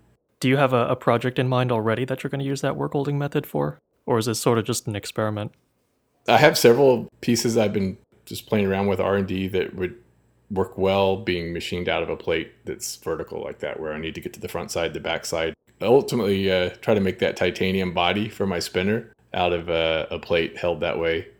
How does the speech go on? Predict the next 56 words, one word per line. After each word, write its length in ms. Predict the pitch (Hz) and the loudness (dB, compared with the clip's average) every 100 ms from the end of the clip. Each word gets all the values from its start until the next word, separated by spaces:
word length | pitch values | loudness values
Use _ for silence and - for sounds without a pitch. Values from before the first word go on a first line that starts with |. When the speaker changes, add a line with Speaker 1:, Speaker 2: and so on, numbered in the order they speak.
| _ | _
Speaker 2:
without 340 | 95 - 82 - | -6 -2 0 0
coolant. 360 | 87 82 92 | -2 -2 -4
We'll 120 | 87 82 | -6 -6
see 300 | - 85 85 | -4 -4 -4
how 220 | - 87 | -4 -2
that 180 | 87 85 | -2 -2
goes. 260 | 85 80 | -2 0
I 100 | 95 | 0
won't 200 | 87 101 | 2 4
be 80 | 101 | 6
able 120 | 104 | 6
to 60 | 98 | 4
use 180 | 92 - | 0 -2
the 100 | 90 | -2
P 180 | 107 | 2
L 160 | 92 90 | 2 4
A 280 | 90 87 - | 4 2 -2
for 200 | - 90 | -4 0
that 240 | 87 80 | 2 2
'cause 100 | 87 | 0
it's 120 | 82 - | -8 -6
gonna 120 | 87 | -6
get, 160 | - | -4
probably 220 | - 92 82 | 0 0 0
be 160 | 82 | -6
too 180 | - - | -8 -4
hot. 240 | 85 90 - _ _ _ 95 | 0 -2 -4 _ _ _ 2
I 60 | |
also 240 | 95 - 101 | 4 6 6
have 180 | 95 | 4
that, 340 | 87 82 73 - | 4 2 2 0
uh, 320 | 82 76 76 - - | 0 0 -4 -8 0
commission 480 | 110 190 143 127 - - | 6 6 6 2 -2 2
work 220 | 127 123 - | 2 2 -2
in 120 | 104 92 | -2 2
Delrin. 460 | 98 107 110 107 - _ _ _ | 4 4 2 0 -8 _ _ _
It's 140 | - - | -14 -4
gonna 220 | 101 87 | -2 0
be, 140 | 90 | 2
that's 220 | 92 95 | 2 4
actually 240 | 101 - 87 | 4 4 2
what 160 | 82 | 0
got 140 | 95 82 | 0 -2
me 220 | 85 80 - | -4 -6 -6
working 280 | 98 - 90 | -6 -4 -4
on 100 | 85 | -4
this 380 | 82 - - - - | -6 -8 -14 -18 -6
fixturing 420 | - 95 95 90 | -2 0 0 0
idea 260 | 82 80 80 | 0 0 -2
in 60 | |
the 60 | 80 | -4
first 300 | 82 82 - | -4 -4 -2
place. 260 | 82 76 | -2 0
I 80 | - | -2
need, 220 | 85 82 | -2 -2
uh, 260 | 78 78 | -2 -2